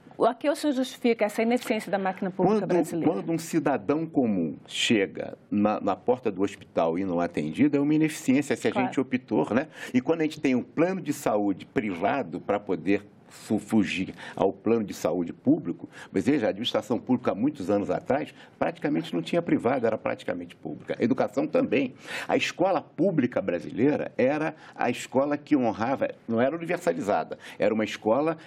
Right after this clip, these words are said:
Speaker 2: efetivamente mais elitizada, porque não, não abrigava todo o, o, o elenco de cidadãos brasileiros. Mas a escola pública era de qualidade. Quem estudava em escola privada, ou era por uma opção de religiosa, ou era porque pagou, passou.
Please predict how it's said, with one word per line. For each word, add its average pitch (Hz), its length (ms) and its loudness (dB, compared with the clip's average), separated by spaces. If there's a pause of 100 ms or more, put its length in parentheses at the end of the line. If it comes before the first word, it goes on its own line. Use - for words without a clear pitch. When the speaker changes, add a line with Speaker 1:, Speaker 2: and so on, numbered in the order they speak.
Speaker 2:
efetivamente 107 840 0
mais 123 200 4
elitizada, 117 520 -2
porque - 180 0
não, 135 340 4
não 247 160 4
abrigava 113 540 0
todo 147 440 0
o, - 180 2 (160)
o, 110 260 4 (220)
o 104 140 4
elenco 117 540 0
de 104 160 -2
cidadãos 110 520 -2
brasileiros. 113 600 2 (240)
Mas 98 140 2
a 104 40 4
escola 98 320 0
pública 143 340 0
era 156 100 2
de 156 80 -12
qualidade. 127 520 0
Quem 185 180 0
estudava 120 420 0
em - 20 -4
escola 101 300 0
privada, 87 760 -4
ou 147 220 4
era 120 380 2 (200)
por 117 100 0
uma 120 100 2
opção 104 460 -2 (200)
de 87 100 -10
religiosa, 110 800 2 (220)
ou 113 160 4
era 143 200 2
porque 135 300 -4
pagou, - 380 -2
passou. 131 400 -2